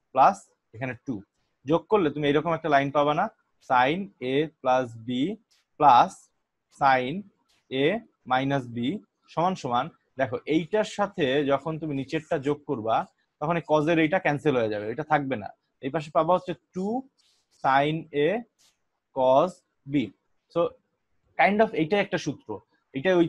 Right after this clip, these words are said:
ওইখানকার নতুন একটা সূত্র। এখন কিন্তু এটাকে আমরা একটু অন্যভাবে represent করব। কিরকম অন্যভাবে represent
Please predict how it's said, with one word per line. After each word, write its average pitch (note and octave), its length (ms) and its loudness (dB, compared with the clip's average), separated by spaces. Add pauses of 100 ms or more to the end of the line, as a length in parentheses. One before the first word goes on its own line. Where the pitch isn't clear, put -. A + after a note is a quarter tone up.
(160)
ওইখানকার E3 400 -4
নতুন D3 220 -4
একটা C#3 160 -8
সূত্র। A#2 240 -10
এখন F#3+ 180 -4
কিন্তু G3 240 -6
এটাকে E3+ 240 -4
আমরা F3+ 140 -4
একটু - 120 -10 (160)
অন্যভাবে G#3 520 4 (120)
represent D#3 500 -2 (100)
করব। G2 200 -8 (880)
কিরকম D#3 360 0 (680)
অন্যভাবে D3+ 420 2
represent D#3 320 0